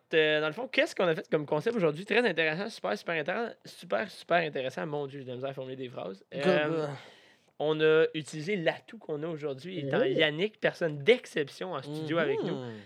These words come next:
Speaker 1: Et, euh, j'ai whip out un site sur lequel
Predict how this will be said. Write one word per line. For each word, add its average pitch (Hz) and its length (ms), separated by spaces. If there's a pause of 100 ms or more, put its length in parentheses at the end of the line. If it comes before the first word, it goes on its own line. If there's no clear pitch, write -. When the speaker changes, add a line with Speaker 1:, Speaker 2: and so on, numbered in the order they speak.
(220)
Speaker 1:
Et, 139 260
euh, 135 220
j'ai 139 340
whip 151 280
out 233 200
un 147 140
site - 540 (560)
sur 160 140
lequel 175 440